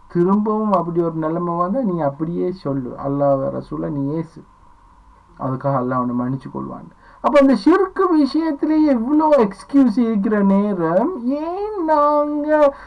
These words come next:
இவ்வளோ இந்த, இந்த மாதிரி விஷயங்கள்ல பக்கத்துல வச்சுட்டு எங்கள்ட வாழ்வாதார பிரச்சனைகளை கவனம் செலுத்தி நாங்க ஒரு, ஒரு உறுதியான ஒரு சமூகமாக மாறிக்கொள்றதுக்கு ஏன் நாங்க,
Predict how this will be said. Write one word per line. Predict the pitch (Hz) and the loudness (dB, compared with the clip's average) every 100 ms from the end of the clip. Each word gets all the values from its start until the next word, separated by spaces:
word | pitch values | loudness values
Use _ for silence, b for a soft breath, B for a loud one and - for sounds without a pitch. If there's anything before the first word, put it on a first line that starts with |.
| B | B
இவ்வளோ | 254 226 254 294 294 311 311 311 285 254 | -10 -6 -4 -4 -2 -2 0 2 4 4
இந்த, | 240 214 214 285 - | 4 4 4 4 2
இந்த | 233 262 | 0 2
மாதிரி | 277 285 285 262 226 | 4 6 4 4 0
விஷயங்கள்ல | - 277 277 269 262 | 2 2 4 4 2
பக்கத்துல | - 208 247 262 247 233 | -2 -2 -2 0 0 0
வச்சுட்டு | 240 - 262 | -2 -2 0
எங்கள்ட | 269 240 247 233 226 | 0 0 0 0 2
வாழ்வாதார | 208 220 269 277 269 277 269 214 | 2 0 2 4 6 4 4 0
பிரச்சனைகளை | 220 240 254 254 262 247 254 | 0 -2 -2 -2 0 2 0
கவனம் | 233 208 220 262 | 0 0 2 0
செலுத்தி | 254 240 233 | 0 -2 0
நாங்க | 226 233 247 240 | 2 4 4 4
ஒரு, | 240 226 214 B B | 4 2 -2 B B
ஒரு | 208 220 220 | 2 4 4
உறுதியான | 214 269 277 277 262 269 269 262 233 | 4 2 4 4 6 6 4 4 2
ஒரு | 190 208 196 | 0 0 2
சமூகமாக | 196 233 262 269 262 247 240 208 | 2 2 2 4 4 6 4 4
மாறிக்கொள்றதுக்கு | 208 240 269 269 262 254 247 247 240 262 | 4 4 4 2 0 0 0 -2 -2 -4
ஏன் | 233 285 381 349 | -4 -6 -6 0
நாங்க, | 262 240 240 240 220 | 2 2 2 0 -2